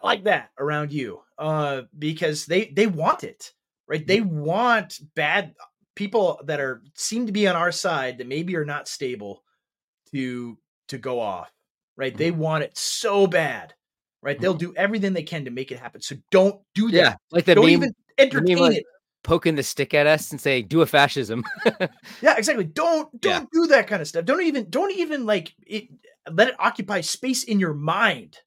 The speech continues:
Speaker 1: to think about. Don't even, don't even go there. Um, because that's, this is what they want,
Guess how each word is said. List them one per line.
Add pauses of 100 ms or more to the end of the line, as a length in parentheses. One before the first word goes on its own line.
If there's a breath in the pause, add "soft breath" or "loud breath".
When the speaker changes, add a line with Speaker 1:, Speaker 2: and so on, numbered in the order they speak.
Speaker 1:
to
think
about.
Don't
even,
don't
even
go
there. (440 soft breath)
Um, (260)
because
that's,
this
is
what
they
want,